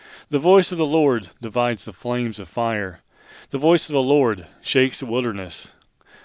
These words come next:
The Lord shakes the wilderness of Kadesh. The voice of the Lord makes the deer give birth and strips the forest bare. And in his temple, everyone says, "Glory."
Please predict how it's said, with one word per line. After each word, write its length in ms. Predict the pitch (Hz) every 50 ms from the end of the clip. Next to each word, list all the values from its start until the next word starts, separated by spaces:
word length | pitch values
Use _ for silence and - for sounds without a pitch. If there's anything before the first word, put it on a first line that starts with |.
| _ _ _
The 80 | 127 131
Lord 340 | 143 156 156 151 143 117
shakes 380 | - - - 180 175 143 - -
the 60 | 123
wilderness 420 | 117 143 143 123 117 110 98 - -
of 340 | - 113 107 104 - -
Kadesh. 680 | _ - 123 113 98 113 113 110 98 - - - - - _ _ _ _ _ _ _ _ _ - - - - - _ _
The 100 | 143 123
voice 340 | 123 151 170 180 160 -
of 60 | - 156
the 80 | 139
Lord 300 | 131 143 151 160 160 139
makes 260 | 127 135 147 143 -
the 180 | - - 117 123 - _ 131
deer 280 | 123 127 139 143 139
give 300 | 117 - 127 139 127 113
birth 460 | 104 120 135 135 113 92 - - - - _ _ _ _
and 160 | - 107 104 -
strips 400 | - - - 147 143 - - -
the 80 | 135
forest 420 | - - 127 123 127 120 - - -
bare. 380 | 113 110 104 101 98 92 - _ - - - _ _ - _ - _ _
And 100 | - 101
in 120 | 117 123 127
his 200 | 139 147 135 -
temple, 520 | - - 190 175 - 110 101 95 92 - _ _
everyone 400 | 135 147 147 151 139 135 127 110
says, 560 | 104 - - 143 139 120 101 95 87 - - - _ _ _ _
"Glory." 540 | - 113 110 104 98 90 90 90 82 82